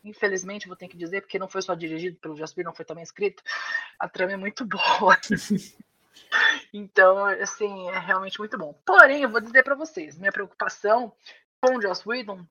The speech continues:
já acabou, porque ele já foi demitido da série, então ele não tá mais.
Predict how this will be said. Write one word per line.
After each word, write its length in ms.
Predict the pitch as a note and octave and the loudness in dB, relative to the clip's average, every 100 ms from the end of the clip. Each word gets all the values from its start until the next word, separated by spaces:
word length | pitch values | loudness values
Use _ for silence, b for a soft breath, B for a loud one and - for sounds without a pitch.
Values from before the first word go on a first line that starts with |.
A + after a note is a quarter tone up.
| _ _ - | _ _ 4
já 180 | F3 | 8
acabou, 400 | F3 - A#3+ G#3+ | 8 6 4 4
porque 200 | A3 - C4+ | 2 -2 -2
ele 120 | C#4 | -2
já 320 | G3 C#4+ E4+ | 6 10 10
foi 200 | - D#4+ | 10 8
demitido 440 | D4+ D4+ - A#3+ | 6 4 -4 -6
da 100 | A#3 | -4
série, 380 | - - F3 E3 | -6 -4 -4 -4
então 340 | F#3 - G#3+ A3+ | -12 -6 -6 -4
ele 160 | A3+ | -2
não 140 | A3 B3 | -2 0
tá 220 | C4+ C#4+ | 4 6
mais. 280 | G3 D#3+ | 6 2